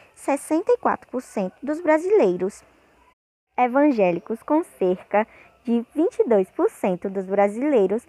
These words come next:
dizendo ser desta religião, espíritas. Eles representam dois por cento da população no Brasil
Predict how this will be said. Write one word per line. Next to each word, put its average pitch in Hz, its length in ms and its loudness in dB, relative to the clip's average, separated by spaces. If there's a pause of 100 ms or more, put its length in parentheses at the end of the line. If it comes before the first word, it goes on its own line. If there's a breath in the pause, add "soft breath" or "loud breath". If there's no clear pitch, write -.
(280 loud breath)
dizendo 254 480 0
ser 214 320 -2 (100)
desta 240 360 0
religião, 277 680 -2 (880 soft breath)
espíritas. 185 920 -2 (720)
Eles 415 340 0
representam 208 800 -4 (1200 soft breath)
dois 294 300 2
por - 160 -4
cento 226 380 -4
da 240 100 0
população 262 800 -2 (280 soft breath)
no 269 100 0
Brasil 269 540 2